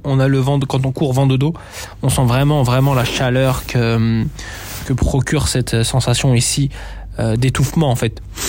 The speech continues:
Donc, euh, voilà, on a une sensation assez d'étouffement.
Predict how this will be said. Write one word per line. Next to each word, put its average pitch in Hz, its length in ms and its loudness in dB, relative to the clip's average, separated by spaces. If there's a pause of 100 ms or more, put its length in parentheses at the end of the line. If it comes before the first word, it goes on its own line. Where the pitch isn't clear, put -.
(260)
Donc, 131 260 0
euh, 117 340 2
voilà, 104 240 2
on 117 140 2
a 113 140 2
une 110 100 0
sensation 120 460 0
assez 151 240 0
d'étouffement. 147 500 2